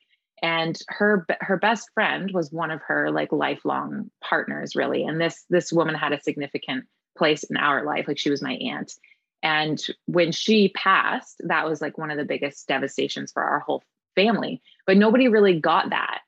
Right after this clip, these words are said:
And, like, even now, if I say, like, like, I've lost three parents now, one last week,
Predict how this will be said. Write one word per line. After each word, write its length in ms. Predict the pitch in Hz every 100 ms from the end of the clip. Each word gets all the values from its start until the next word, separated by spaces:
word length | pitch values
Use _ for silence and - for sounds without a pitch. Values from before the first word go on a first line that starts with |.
| -
And, 140 | 180
like, 160 | 185 180
even 260 | 233 233
now, 220 | 196 196
if 60 | 160
I 100 | 160 151
say, 220 | - 151
like, 220 | 151 143
like, 140 | 170 165
I've 160 | 190
lost 380 | 208 190 - -
three 200 | - 220
parents 440 | 208 180 143 127 -
now, 380 | 131 135 165 165 _ _ _ -
one 520 | 160 180 185 190 -
last 360 | 160 143 151 -
week, 300 | - - 208